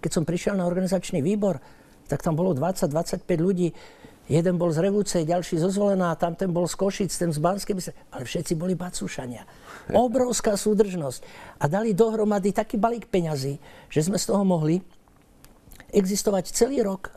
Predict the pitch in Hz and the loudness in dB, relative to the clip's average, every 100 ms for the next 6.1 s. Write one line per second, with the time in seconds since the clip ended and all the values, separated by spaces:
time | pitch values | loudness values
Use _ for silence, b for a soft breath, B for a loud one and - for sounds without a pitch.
0 | - 175 190 190 196 202 185 - 175 175 | -2 0 0 -2 -4 -6 -4 -4 -2 -2
1 | 165 B B - 254 220 220 214 214 202 | -4 B B 0 2 2 2 2 2 0
2 | 196 214 202 196 190 160 - B B B | 0 2 4 4 2 -4 -4 B B B
3 | - 220 - 196 180 185 202 190 175 180 | 0 0 2 2 2 0 -2 -2 0 2
4 | 165 202 196 185 190 190 - - - - | 4 2 2 0 -2 -2 -14 -20 -16 -6
5 | 131 185 226 208 202 196 185 180 - 160 | 2 4 4 2 -2 0 0 0 0 -2